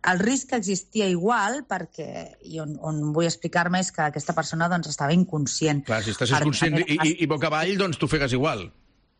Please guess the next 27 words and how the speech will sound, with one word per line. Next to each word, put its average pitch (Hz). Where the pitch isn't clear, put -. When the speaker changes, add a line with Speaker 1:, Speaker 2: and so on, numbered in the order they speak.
Speaker 1:
Exacte. 151
Per 120
Speaker 2:
Mm. 113
Speaker 1:
tant, 143
encara 139
que 151
una 156
persona 151
en 147
una 151
situació 147
normal, 151
doncs, 139
pugui 147
sortir, 151
no?, 156
de, 147
d'aquest 139
riu, 202
en 180
aquest 156
cas 156
aquesta 151
persona 165
que 143
estava 139
inconscient, 156